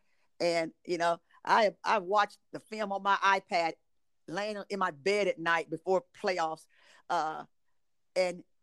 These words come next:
just trying to get one little edge to make our team much more successful. And, you know, and some coaches don't wanna spend that kind of time, uh, making their team better.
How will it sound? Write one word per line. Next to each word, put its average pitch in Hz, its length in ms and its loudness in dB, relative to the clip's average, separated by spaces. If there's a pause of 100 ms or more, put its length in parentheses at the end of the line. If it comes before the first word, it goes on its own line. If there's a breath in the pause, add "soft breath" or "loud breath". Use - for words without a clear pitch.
(200)
just 226 200 0
trying 208 280 0
to 185 80 -8
get 165 300 -2
one 196 360 -4
little 208 280 -4
edge 190 560 -6 (540)
to 180 100 4
make 175 240 2
our 170 120 0
team 185 300 -4
much 180 280 0
more 185 160 2
successful. - 800 -4 (480)
And, 160 340 4 (140)
you 175 100 -2
know, 170 180 4
and 165 100 0
some 233 200 4
coaches 180 340 2
don't 170 200 2
wanna 185 180 0
spend 196 340 -2
that 196 160 -4
kind 202 240 -2
of 180 100 -6
time, 208 600 -2 (880)
uh, 151 380 0 (580)
making 180 480 0 (880)
their 185 180 2
team 214 440 -4 (140)
better. 262 240 0